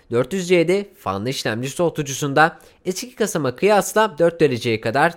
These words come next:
düşüş gözlemledim. Corsair dört yüz C minimal bir kasa. Kullanılmayacak alanların mümkün olduğunca kırpıldığı, içerisine her şey sığan ama manevra yapması biraz güç bir kasa.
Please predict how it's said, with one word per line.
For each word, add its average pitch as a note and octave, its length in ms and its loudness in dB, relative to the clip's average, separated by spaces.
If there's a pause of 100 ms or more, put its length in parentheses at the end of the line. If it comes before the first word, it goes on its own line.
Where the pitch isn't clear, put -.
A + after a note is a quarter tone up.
düşüş A2+ 320 -8
gözlemledim. A2+ 680 -2 (280)
Corsair F3 420 2
dört G#3+ 220 2
yüz F#3+ 140 -2
C G#3 120 4
minimal B2+ 420 2
bir A2+ 60 -2
kasa. A#2 420 -2 (160)
Kullanılmayacak E3 760 0
alanların C#3+ 500 2
mümkün A2+ 420 -6
olduğunca C3 460 -2
kırpıldığı, F#3+ 600 4 (200)
içerisine D3 480 -2
her D3+ 180 2
şey G3+ 200 0
sığan G3+ 360 0
ama D3+ 200 0
manevra G3+ 420 0
yapması F3 580 -2
biraz D#3+ 300 4
güç B2 200 -4
bir A2+ 60 -8
kasa. - 380 -6